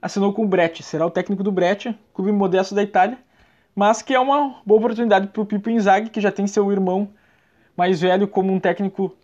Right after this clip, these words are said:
solidificado, é, se estabelecer também como, como um bom técnico aí da geração italiana. E o Sarri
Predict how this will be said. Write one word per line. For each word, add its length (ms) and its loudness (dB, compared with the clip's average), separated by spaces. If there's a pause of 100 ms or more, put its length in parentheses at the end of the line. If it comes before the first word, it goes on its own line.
(140)
solidificado, 840 0 (400)
é, 300 0 (100)
se 140 -10
estabelecer 420 2
também 240 0
como, 420 -4
como 220 -4
um 240 -4 (120)
bom 240 0
técnico 400 -2
aí 60 -2
da 80 -2
geração 360 -4
italiana. 500 -2 (300)
E 60 -2
o 40 2
Sarri 560 2